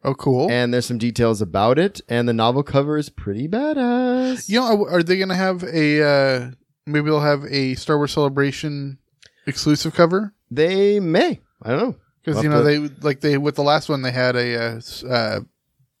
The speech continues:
Speaker 1: S D C C exclusive.
Speaker 2: Yep. Um, so that's a pretty damn cool cover. I have a link in the show notes to it. Um, you see Thrawn in the foreground,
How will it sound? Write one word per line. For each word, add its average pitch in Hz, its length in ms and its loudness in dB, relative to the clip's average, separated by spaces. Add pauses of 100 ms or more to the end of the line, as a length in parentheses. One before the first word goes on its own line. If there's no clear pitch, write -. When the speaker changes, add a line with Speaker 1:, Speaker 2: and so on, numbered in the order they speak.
(140)
Speaker 1:
S 143 140 6
D 135 140 2
C 139 180 0
C 131 360 2 (120)
exclusive. - 540 -6
Speaker 2:
Yep. 113 240 -4 (260)
Um, 120 460 2
so 123 340 2
that's 131 360 0
a 113 40 -2
pretty 127 280 2
damn 107 280 -2
cool 98 220 -6
cover. 78 400 -6 (200)
I 127 80 -2
have 156 100 4
a 165 40 6
link 165 140 4
in 151 80 0
the 143 60 4
show 139 180 2
notes 139 300 0
to 139 160 4
it. 143 200 0
Um, 117 260 2
you 117 100 0
see 123 180 0
Thrawn 123 560 2
in 123 80 -8
the 113 80 -2
foreground, 117 640 2